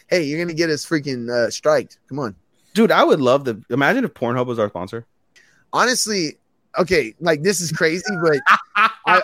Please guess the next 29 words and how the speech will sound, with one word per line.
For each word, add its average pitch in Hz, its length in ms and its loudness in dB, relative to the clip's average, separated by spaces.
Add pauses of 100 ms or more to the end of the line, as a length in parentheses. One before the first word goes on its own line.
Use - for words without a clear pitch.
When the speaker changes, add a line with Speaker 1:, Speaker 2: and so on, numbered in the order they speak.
Speaker 1:
I 180 260 0
honestly, 185 480 -2
like, 170 260 0 (720)
I 170 120 2
had 190 180 2
a 156 160 0
thought 165 440 0
for, 156 220 -4 (160)
for 156 140 0
a 147 60 4
long 151 280 0
time. 160 360 0
I 139 80 -4
mean, 147 200 -4
I, 151 120 0 (120)
I 156 120 -2
still 190 180 0
don't 165 100 0
think 147 140 -4
it's 131 120 -8
the 139 60 -6
worst 139 280 -2
idea. 127 360 -2 (320)
I 220 120 0
think 233 120 -6
Pornhub 190 440 2
is 143 320 -6
the 165 140 -10
perfect 180 680 -2